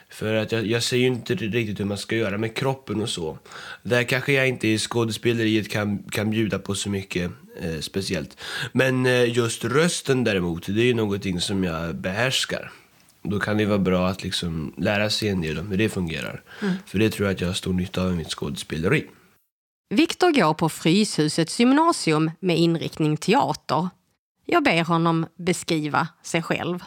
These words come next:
Speaker 1: Eh, jag, eh, är komiker.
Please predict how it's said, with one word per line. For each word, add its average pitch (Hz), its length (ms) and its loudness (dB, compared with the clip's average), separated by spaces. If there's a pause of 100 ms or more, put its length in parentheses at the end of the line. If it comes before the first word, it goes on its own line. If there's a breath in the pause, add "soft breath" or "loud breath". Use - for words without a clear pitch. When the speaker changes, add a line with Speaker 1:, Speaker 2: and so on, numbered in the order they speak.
(680)
Speaker 1:
Eh, - 100 0 (380)
jag, 123 580 2
eh, 113 220 2 (760 loud breath)
är 101 280 0
komiker. 123 840 2